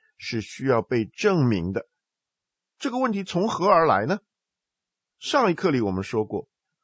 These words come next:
魔鬼自己他所说的话是没有内容的，他说话的主要内容就是叫你怀疑神的话。神不说话，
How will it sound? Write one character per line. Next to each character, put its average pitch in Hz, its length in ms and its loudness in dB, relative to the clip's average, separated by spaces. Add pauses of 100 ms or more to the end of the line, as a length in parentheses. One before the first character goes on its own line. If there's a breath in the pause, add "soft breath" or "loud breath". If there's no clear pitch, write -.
(260)
魔 202 340 4
鬼 180 200 0
自 247 200 -14
己 92 340 -8 (340)
他 165 180 2
所 131 140 -4
说 131 140 -4
的 127 80 -2
话 117 260 -4
是 117 220 -10
没 110 200 -4
有 123 120 0
内 165 360 0
容 85 360 -2
的， - 160 -4 (320)
他 233 180 -6
说 226 180 -4
话 226 120 0
的 208 100 2
主 139 320 -6
要 247 180 2
内 220 160 2
容 127 240 0
就 165 140 -8
是 156 140 -10
叫 170 200 0
你 123 160 -2
怀 117 600 -2
疑 123 400 -4
神 95 480 -6
的 113 100 -4
话。 - 280 -4 (560)
神 208 360 0
不 330 120 0
说 294 180 -2
话， 294 300 0